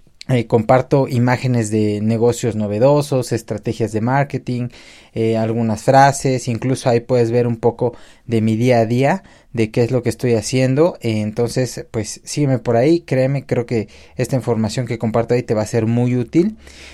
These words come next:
Eh, ¿qué otra cosa? La plataforma Piensa Pyme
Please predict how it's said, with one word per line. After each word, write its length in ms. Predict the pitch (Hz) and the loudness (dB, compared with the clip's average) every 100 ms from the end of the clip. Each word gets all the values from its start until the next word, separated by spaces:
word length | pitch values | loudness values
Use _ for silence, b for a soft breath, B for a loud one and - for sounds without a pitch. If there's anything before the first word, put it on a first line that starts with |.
| B | B
Eh, 180 | 123 120 | -2 2
¿qué 80 | 175 | 2
otra 180 | 175 151 | 2 4
cosa? 280 | 131 135 123 | 2 2 0
La 120 | 120 | 2
plataforma 800 | 135 139 143 180 185 190 185 - | 0 2 2 2 2 2 2 0
Piensa 320 | 151 143 135 | -2 -4 -2
Pyme 440 | 151 156 160 - | -2 0 -2 -6